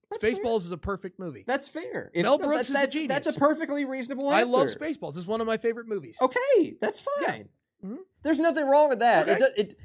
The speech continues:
Speaker 1: now, that doesn't excuse you from the fact that you haven't watched The Godfather,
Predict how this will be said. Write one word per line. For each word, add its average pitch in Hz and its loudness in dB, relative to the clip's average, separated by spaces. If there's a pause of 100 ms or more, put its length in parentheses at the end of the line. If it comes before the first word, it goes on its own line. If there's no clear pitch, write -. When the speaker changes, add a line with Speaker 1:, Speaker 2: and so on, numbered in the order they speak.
(140)
Speaker 1:
now, 214 4
that 277 4
doesn't 240 0
excuse 214 -4
you 170 -6
from 151 -8
the 139 -4
fact 151 -4
that 131 -8
you 139 -2
haven't 139 -4
watched 127 -4
The 135 -12
Godfather, 120 -4